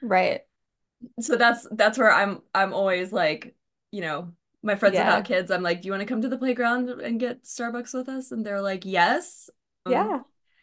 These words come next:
Speaker 1: Yeah. When I was pregnant in Hawaii, I had three friends, and they all had three-year-olds. And I just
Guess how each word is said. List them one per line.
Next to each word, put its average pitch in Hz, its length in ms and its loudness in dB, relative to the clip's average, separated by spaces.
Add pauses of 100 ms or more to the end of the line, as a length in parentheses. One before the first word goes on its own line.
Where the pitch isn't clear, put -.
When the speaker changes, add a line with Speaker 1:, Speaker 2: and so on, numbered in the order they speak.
(140)
Speaker 1:
Yeah. 202 440 6
When 226 140 0
I 220 160 -2
was 320 260 -2
pregnant 214 420 -4
in 202 100 0
Hawaii, 185 520 2
I 202 160 2
had 196 260 -2
three 185 360 -2
friends, 175 720 -6
and 202 140 2
they 190 80 2
all 185 140 2
had 180 240 0
three-year-olds. - 800 -2 (500)
And 196 180 4
I 185 260 6
just 180 380 -6